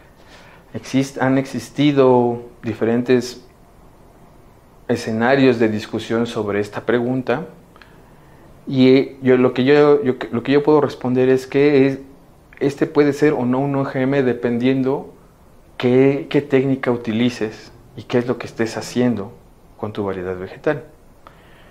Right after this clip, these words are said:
De acuerdo a que, como les mencioné a lo largo de la plática, es si estás quitando un, un, si solo estás apagando un gen, o si solo estás agregando unas pares de bases, o si estás,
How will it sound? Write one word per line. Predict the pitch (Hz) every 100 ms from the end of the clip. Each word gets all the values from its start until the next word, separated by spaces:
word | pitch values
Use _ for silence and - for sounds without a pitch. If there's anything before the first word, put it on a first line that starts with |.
| _ _ - -
De |
acuerdo | 104 - 120 120 127 113 104
a | 101
que, | 101 - - -
como | - 101 92 90 - 98
les | 107
mencioné | 104 104 107
a | 117
lo | 123
largo | 123 127
de | 127
la | 123
plática, | 123 120 120 117
es | 117 113 - -
si | - -
estás | - 107 110
quitando | - - 113 110 113
un, | 107 107 104 -
un, | 95 98 98 98 95 92 - - - - _ _
si | -
solo | 110 113
estás | 107 117 -
apagando | 104 101 98 90
un | 87
gen, | 139 143 143 139 143 - - - -
o |
si | - 104
solo | 117 110
estás | 113 107 110
agregando | 101 101 107 107
unas | 104 95
pares | 101 95 87
de | 87
bases, | 107 135 131 131 127 123
o | 104
si | 98
estás, | - 107 110 - -